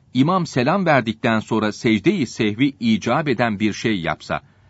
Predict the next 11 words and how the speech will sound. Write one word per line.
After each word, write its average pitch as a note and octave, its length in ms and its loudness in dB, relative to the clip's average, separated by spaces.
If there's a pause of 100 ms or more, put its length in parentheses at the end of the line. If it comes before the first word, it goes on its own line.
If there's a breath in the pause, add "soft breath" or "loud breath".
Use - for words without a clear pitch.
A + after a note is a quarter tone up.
(160 soft breath)
secde-i C#3+ 520 0
sehiv A2 380 -2
gerekir E2+ 400 -6
mi? G#2+ 200 -10 (1400)
Cevap. D2+ 340 -4 (640 soft breath)
İmamla G3 440 2
kılarken C#3 640 0
cemaatten C#3 680 2
biri A2 160 2
hata G#2+ 340 -2
yaparsa, G2+ 560 -4